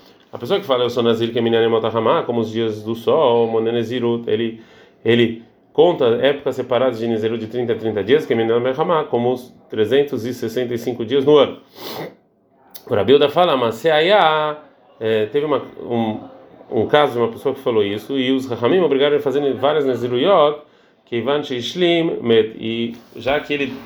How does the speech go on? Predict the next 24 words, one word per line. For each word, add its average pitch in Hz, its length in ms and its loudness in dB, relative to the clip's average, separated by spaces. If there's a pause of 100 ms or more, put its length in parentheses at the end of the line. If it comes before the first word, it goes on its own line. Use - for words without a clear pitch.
(260)
conseguiu 120 460 0
terminar 139 540 2
toda 139 140 -2
essa 127 180 -4
época 127 180 -2
de 120 60 -2
Nezirut, 120 580 -2
ele 131 140 0
faleceu. 120 640 -2
A - 40 -14
gente 147 160 2
aprende 139 180 6
na 139 60 2
Mishnah 131 440 0 (880)
que 131 380 2
<clears throat> - 40 -20
a 160 260 4
pessoa 147 200 4
que 123 60 -8
fala 135 200 0
que 135 60 -2
ele 127 80 -4
é 127 40 -2
Nazir, 120 400 -2